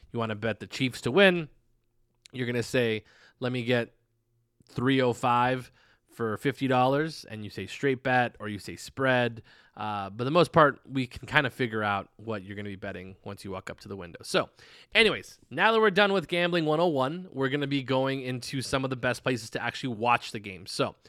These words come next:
for those of you that are hardcore fans, so hardcore, want the best experience possible, you're gonna rent a chair, you're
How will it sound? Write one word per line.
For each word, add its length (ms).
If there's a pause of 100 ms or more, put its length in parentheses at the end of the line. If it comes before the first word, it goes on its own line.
(340)
for 80
those 220
of 40
you 120
that 120
are 80
hardcore 760
fans, 400
so 160
hardcore, 1040 (440)
want 380
the 100
best 320
experience 540
possible, 600
you're 280
gonna 240
rent 240
a 40
chair, 380
you're 160